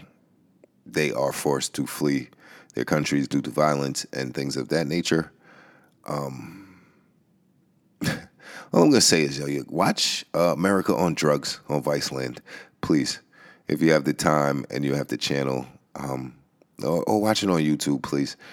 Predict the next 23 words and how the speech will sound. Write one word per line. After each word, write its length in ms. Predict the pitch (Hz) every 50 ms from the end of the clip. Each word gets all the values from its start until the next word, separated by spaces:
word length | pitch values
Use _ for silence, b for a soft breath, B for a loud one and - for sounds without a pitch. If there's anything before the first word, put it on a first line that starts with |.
| B B B B B B B
Like, 200 | - 92 95 -
watch 340 | - 87 113 113 110 98 - -
America 360 | - 95 90 87 82 - - 80
on 180 | 69 78 78
Drugs 340 | 73 - 76 73 73 73 -
so 120 | - -
you 140 | 76 80 78
can 220 | - 85 73 71 - _ _
kind 200 | - - 80 80
of 100 | 69 64
see, 500 | - - - - 80 78 78 73 - - _ b b b b b b b b b b b
um, 460 | - 64 69 71 73 73 67 62 57 - _ _ _ _ _ _ - - -
what 280 | - - 90 78 - - _ _
America 540 | 76 80 85 78 85 80 - - 85 78 69 - - - _ _ _ _ _ _ - 62
did 280 | - 82 78 76 - - _ - _ _ _ _ _ _ _ _ -
in 140 | 78 78
South 240 | - - 85 80 78
America. 440 | 80 80 78 78 80 76 - 90 82 -
Ameri-, 460 | 85 110 131 135 123 113 147 - - _ B B B B B B B B B B
<laughs> 500 | B B B B _ _ - - - -
South 280 | - - 127 123 123
America 680 | 123 127 117 110 110 107 104 95 - 107 98 90 85 - - _ _ _ _ _
was 380 | - 87 90 87 82 78 -